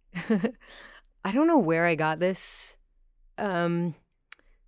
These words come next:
analogy or reference, but I, I f-, don't even, I don't think it was a video or a person. Maybe it was a, a podcast or a book. I don't know. Anyways, someone somewhere in some format made a reference of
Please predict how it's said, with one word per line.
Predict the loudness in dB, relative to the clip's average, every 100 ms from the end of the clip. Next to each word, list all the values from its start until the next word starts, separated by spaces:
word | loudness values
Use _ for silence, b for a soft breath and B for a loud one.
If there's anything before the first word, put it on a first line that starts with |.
| _
analogy | 0 2 2 0 -2 -4 -4 -6
or | -4 0 0 0 -2 -2
reference, | -4 -4 -2 -2 -2
but | -2 0 0 -4 -16 b b b b -8
I, | -8 -8 -14
I | -16 -16 -16 -16
f-, | -16 -16 -16 -12
don't | -2 0
even, | 2 0
I |
don't | 0 2
think | 2
it | 2
was | 0
a | -2
video | -2 0 0 2 0
or | 0 -2
a | -2
person. | -4 -2 -2 -2
Maybe | -2 -2 -2
it |
was | -4 -6
a, | -10 _ b b b b b _ _ -20 -20 _ -20
a | -18
podcast | -6 -4 -4 -6 -4 -4
or |
a | -4
book. | -4 -4
I | -4
don't | -2
know. | -4 -8 b b 2
Anyways, | 4 4 2 -2 b b b b b b b _ _
someone | 0 4 6 6 2 0
somewhere | 2 2 2 2 0
in | 0 -2
some | 0 0
format | 0 -2 0 -2 -2 -2
made | 0 2 2
a | 2 2
reference | 2 2 -2 -2 0
of | 0 0 -2 -8